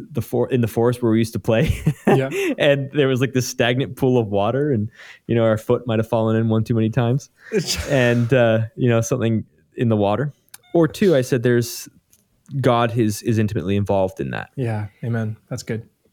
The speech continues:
Speaker 1: I, I tell that story because, um,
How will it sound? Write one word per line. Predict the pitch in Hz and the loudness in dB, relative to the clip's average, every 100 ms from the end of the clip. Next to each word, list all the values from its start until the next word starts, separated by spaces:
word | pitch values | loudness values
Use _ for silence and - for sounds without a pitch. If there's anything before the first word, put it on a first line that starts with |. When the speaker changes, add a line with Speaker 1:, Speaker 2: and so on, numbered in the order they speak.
| _ | _
Speaker 1:
I, | 160 160 | -2 2
I | 180 | 2
tell | - 233 | 2 2
that | 208 - | 2 0
story | - 170 143 135 | 2 4 4 2
because, | 127 143 123 - - - - | 2 2 0 -2 -12 -16 -8
um, | 127 120 110 101 | -2 0 0 -2